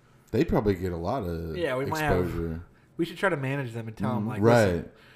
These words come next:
Speaker 2: you need to, you need to get more into the
Speaker 3: Yeah,
Speaker 2: Minecraft
Speaker 3: change
Speaker 2: porn."
Speaker 3: your name to Devil Miner.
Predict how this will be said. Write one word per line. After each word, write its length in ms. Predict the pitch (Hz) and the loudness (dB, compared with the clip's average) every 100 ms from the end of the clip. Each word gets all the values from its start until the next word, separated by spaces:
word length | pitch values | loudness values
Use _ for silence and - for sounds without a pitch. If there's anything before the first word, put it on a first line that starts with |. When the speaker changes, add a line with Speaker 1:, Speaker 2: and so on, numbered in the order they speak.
| - _ | -20 _
Speaker 2:
you 100 | 139 | -6
need 140 | 160 | -4
to, 160 | 151 147 | -4 -4
you 60 | 147 | -2
need 120 | 170 | -2
to 40 | 156 | 0
get 140 | 156 | 0
more 180 | 147 143 | 2 0
into 100 | 139 | -2
the 160 | 131 147 143 | -2 0 2
Speaker 3:
Yeah, 180 | 120 | 2
Speaker 2:
Minecraft 220 | - 127 - | 2 0 0
Speaker 3:
change 280 | 135 135 147 | 0 0 0
Speaker 2:
porn." 40 | |
Speaker 3:
your 40 | 156 | 0
name 200 | 143 135 | 0 0
to 60 | |
Devil 360 | 123 117 120 135 | 0 2 2 2
Miner. 640 | 127 101 98 98 117 139 | 0 -2 -2 -4 -6 -8